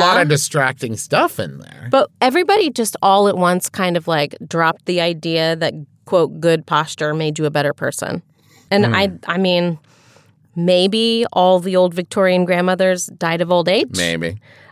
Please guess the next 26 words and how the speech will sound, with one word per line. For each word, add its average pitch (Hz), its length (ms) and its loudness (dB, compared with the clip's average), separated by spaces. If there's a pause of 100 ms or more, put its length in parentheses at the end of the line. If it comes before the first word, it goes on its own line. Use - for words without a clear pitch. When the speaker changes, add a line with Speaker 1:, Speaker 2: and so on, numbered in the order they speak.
Speaker 2:
Uh, 175 460 2 (200)
I 175 100 0
mean, 175 380 0 (260)
Speaker 1:
I 143 120 0
wonder, 208 500 0
I, 156 200 0
it 165 140 2
also 170 280 0
probably, 127 280 0
there 107 120 -2
were 104 180 -4
some 104 200 -10
parents 98 320 -4
who 98 60 -12
got 90 120 -4
together 90 280 -8
and 90 80 -10
was 87 80 -10
like, 85 180 -10 (300)
"Hey, 294 120 2
have 302 120 4
you 359 220 4
noticed 254 360 2
how 208 100 2
we're, 185 180 4
like, 160 400 0